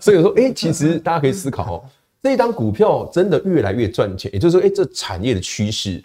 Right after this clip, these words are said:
很正确。那当然了，既然趋势正确，它要在扩产，大家可以不妨留意哦。如果你接下来要选股票的时候，这个可能是这个族群的首选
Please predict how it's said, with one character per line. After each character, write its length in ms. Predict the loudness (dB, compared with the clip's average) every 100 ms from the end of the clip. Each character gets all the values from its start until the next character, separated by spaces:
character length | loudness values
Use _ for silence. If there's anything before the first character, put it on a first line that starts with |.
| _
很 200 | -6 -4
正 200 | -4 -6
确。 240 | -10 -12 _ _ _
那 80 | -4
当 140 | 0 0
然 100 | 0
了， 180 | -2 -10 _ _ _ _ _
既 120 | 0
然 120 | 0
趋 180 | 0 -2
势 100 | -2
正 180 | -2 -2
确， 160 | -2
它 160 | -6 -6
要 60 | -6
在 120 | -6
扩 280 | -4 -6 -6
产， 240 | -10 -16 -20 _ _ _ _ _
大 160 | -8
家 60 | -4
可 100 | -4
以 20 |
不 140 | -4
妨 200 | -4 -4
留 160 | -4 -4
意 100 | -6
哦。 120 | -6 -2
如 100 | 0
果 140 | 2
你 100 | 0
接 200 | -2 -2
下 180 | -2 -2
来 60 | -2
要 100 | -4
选 320 | -4 -6 -6
股 120 | -6
票 220 | -6 -6 -6
的 60 |
时 100 | -6
候， 180 | -8 -10 _ _ _ _ _
这 100 | -2
个 100 | -2
可 160 | -4
能 120 | -6
是 80 | -6
这 140 | -4 -2
个 80 | -2
族 160 | -4
群 140 | -6 -6
的 60 |
首 300 | -6 -8 -8
选 160 | -10